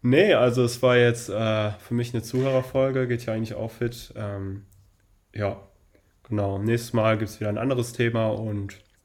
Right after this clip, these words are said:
ja, ich weiß nicht, wie es bei dir ist. Für mich ist halt immer noch so, ich laber einfach rum.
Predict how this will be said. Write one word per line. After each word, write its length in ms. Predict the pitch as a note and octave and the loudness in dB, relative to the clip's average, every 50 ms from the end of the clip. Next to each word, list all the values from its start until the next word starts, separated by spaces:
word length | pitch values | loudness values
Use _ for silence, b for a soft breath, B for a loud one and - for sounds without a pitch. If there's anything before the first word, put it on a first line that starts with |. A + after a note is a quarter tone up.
| _ _ _ _ _ _ _ _ _ _ _ B B B B B B B B | _ _ _ _ _ _ _ _ _ _ _ B B B B B B B B
ja, 120 | A2+ B2 | 6 6
ich 100 | C3 B2 | 6 8
weiß 140 | C#3 C#3+ C#3+ | 6 4 4
nicht, 60 | C#3 | 2
wie 40 | C#3 | -2
es 80 | C3 - | 0 2
bei 100 | B2+ A#2+ | 2 4
dir 180 | A#2+ B2+ B2+ B2+ | 6 6 4 4
ist. 120 | B2+ - | 4 2
Für 60 | A#2+ | 0
mich 160 | A#2+ B2 A#2 | 0 0 0
ist 80 | - - | 0 0
halt 100 | A#2 G#2+ | 0 0
immer 180 | G#2 A2+ A#2 A2+ | 2 0 0 2
noch 120 | A2+ A2 | 0 -2
so, 240 | A2 - - A2+ A2+ | -2 -2 -2 -2 -2
ich 180 | A2 G#2+ - - | -2 -4 -4 -4
laber 240 | A2 G#2+ A2 A2 G#2+ | 0 0 0 0 0
einfach 340 | A2+ A2 - A2 G#2 - | -2 -2 -4 -6 -6 -4
rum. 300 | A#2 A2 A2 A#2+ C#3 C#3 | -4 -2 0 0 -2 -2